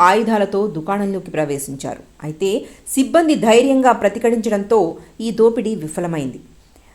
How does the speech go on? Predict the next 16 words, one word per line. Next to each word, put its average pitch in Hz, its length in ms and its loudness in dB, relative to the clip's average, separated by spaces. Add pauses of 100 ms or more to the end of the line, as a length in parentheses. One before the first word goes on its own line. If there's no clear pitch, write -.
(140)
మేనేజర్ 285 520 2
కీ 269 320 -2
మర్చిపోవడంతో 277 1000 2
దుండగులు 214 680 -2
ఆగ్రహం 185 420 -4
వ్యక్తం 151 260 -8
చేశారు. - 520 -14 (160)
మేనేజర్ 180 440 -4
ఇంటి 180 260 -6
వద్ద 202 220 0 (120)
తాళం 262 500 2
చెవి 247 120 0
మర్చిపోవడంతో 226 840 0 (220)
దుకాణం 302 400 2
తెరవడానికి 247 680 2 (260)
ఆలస్యమైంది. 165 680 -6